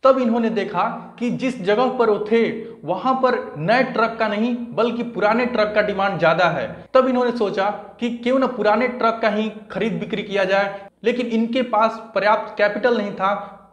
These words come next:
पर्याप्त राशि नहीं था कि वो अपना नया बिजनेस शुरू कर पाएं। लेकिन फिर भी इन्होंने जॉब छोड़ करके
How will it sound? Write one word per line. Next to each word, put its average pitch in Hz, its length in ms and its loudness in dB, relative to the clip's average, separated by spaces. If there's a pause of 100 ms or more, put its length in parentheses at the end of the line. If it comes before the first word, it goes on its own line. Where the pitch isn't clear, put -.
(120)
पर्याप्त 202 460 0
राशि 185 320 0
नहीं 208 200 -2
था 185 480 -4
कि 208 100 -6
वो 226 120 2
अपना 196 320 2
नया 196 220 2
बिजनेस 180 360 -4
शुरू 190 220 -6
कर 156 160 0
पाएं। 117 300 -6 (560)
लेकिन 226 260 4
फिर 247 120 2
भी 285 100 4
इन्होंने 214 640 -2
जॉब 226 320 0
छोड़ 214 180 2
करके 190 380 0